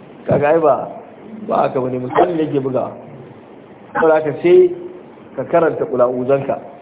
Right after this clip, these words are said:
Bayan ka yi summa nafasa fiha, sai kai busa a ciki.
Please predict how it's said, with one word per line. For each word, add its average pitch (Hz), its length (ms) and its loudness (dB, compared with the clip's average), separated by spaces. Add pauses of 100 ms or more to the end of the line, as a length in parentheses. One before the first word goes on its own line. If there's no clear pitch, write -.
(340)
Bayan 175 400 2
ka 180 120 2
yi 170 200 0
summa 185 380 2
nafasa 165 640 2
fiha, 131 460 2 (760)
sai 160 140 0
kai 147 220 -2
busa 127 480 -2
a 131 140 0
ciki. 107 220 -12